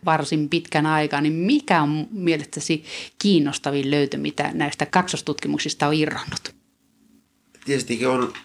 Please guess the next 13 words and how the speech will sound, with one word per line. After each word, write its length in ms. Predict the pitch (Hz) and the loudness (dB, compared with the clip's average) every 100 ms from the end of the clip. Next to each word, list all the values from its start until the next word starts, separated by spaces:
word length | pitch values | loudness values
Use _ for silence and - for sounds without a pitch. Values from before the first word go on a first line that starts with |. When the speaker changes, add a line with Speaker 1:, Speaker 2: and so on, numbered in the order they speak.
| _ - | _ -4
Speaker 2:
ollut 260 | 127 123 | -2 0
ihan 300 | 131 117 101 - | 2 0 0 0
ilahduttavaa 720 | 113 107 98 98 98 92 98 | 2 2 0 -4 -4 0 0
osoittaa 680 | 104 98 104 101 _ 87 82 | 0 -2 -4 -6 _ -4 -2
monen 300 | 95 92 90 | 0 2 2
ominaisuuden 640 | 90 90 85 82 92 85 | 0 0 0 -2 -6 -4
taudin 300 | 85 82 82 | 0 0 -2
osalta 400 | - - 76 - | -2 -2 -2 -4
tavallaan 300 | 80 80 82 | -2 -2 -2
sitä 160 | - - | -4 -2
perityisarvioita 1160 | 87 85 78 80 - 85 90 87 82 85 - | -2 -2 -2 -4 -2 -2 -2 -2 -2 -2 -2
ja 140 | 80 82 | -2 -2
näiden 320 | 80 - | -4 -6